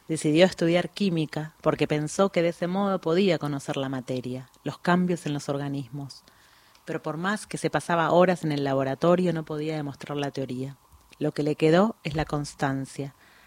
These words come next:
Antes podía pasarse horas obsesionada con una ecuación hasta resolverla.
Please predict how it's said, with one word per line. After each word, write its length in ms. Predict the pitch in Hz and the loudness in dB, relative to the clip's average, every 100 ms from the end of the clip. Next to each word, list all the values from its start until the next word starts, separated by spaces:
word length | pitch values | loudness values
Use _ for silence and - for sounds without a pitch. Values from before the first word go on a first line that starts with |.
| _ - | _ 0
Antes 640 | 220 220 220 202 220 - _ _ _ - | 4 6 4 4 -2 -2 _ _ _ -10
podía 300 | - 160 185 | 2 4 6
pasarse 520 | 180 156 185 190 180 185 | 4 4 2 2 4 6
horas 280 | 214 196 | 6 4
obsesionada 760 | - - 147 - 156 180 202 185 | 0 -4 -8 -2 0 2 0 2
con 180 | 160 160 | 2 2
una 140 | 170 | 0
ecuación 500 | 165 147 143 185 180 | 0 -4 0 2 4
hasta 200 | 175 - | 2 -2
resolverla. 840 | 147 147 147 139 139 135 135 139 | -2 -2 -2 0 0 0 -4 -8